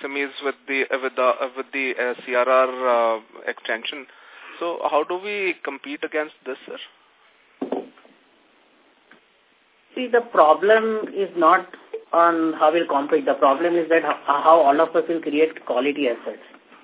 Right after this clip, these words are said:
Speaker 1: Okay.
Speaker 2: There are a lot of, there are a lot of people who want more and more money. If I give you an example, just to share our working, that even, even in our existing customers who normally would fund them continuously,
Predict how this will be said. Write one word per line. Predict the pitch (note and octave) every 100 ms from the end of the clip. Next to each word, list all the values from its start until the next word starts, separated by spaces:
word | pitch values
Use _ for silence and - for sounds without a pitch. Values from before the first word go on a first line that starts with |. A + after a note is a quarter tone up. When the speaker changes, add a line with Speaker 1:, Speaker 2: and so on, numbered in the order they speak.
| - D3
Speaker 1:
Okay. | - F3 -
Speaker 2:
There | D#3 E3
are |
a | D#3+
lot | D#3+
of, | F#3+ - _
there | D#3+ D#3+
are |
a |
lot | E3 D#3+
of | F3+
people | E3 E3+
who | D#3+ E3 D3
want | C#3 D3 D#3+ D#3+
more | C#3 C#3+ D#3
and | D#3+
more | C#3 C#3
money. | A#2+ G#2+ G2 - _ _ -
If | D3
I | E3
give | D#3+
you | E3+
an | F3
example, | C#3+ C#3+ D#3 D#3 E3+ E3 E3 D#3 D3
just | D3 D3
to | E3
share | - D3 D3+
our | D#3
working, | C#3 C#3 D#3+ B2+ A#2+ - - - -
that | - D3
even, | D3+ F#3
even | F3+ F3+ F3
in | E3 E3 E3
our | E3 D#3
existing | C3 D#3 D#3+ E3+
customers | D3+ C#3 E3+ D3+ C3+
who | D3 D3+
normally | C#3 C3+ D#3+ E3+ E3
would | D#3 D#3 -
fund | C#3+ D3+
them | D#3 D3+
continuously, | C#3 C3+ D#3 D#3+ C#3+ C#3 A#2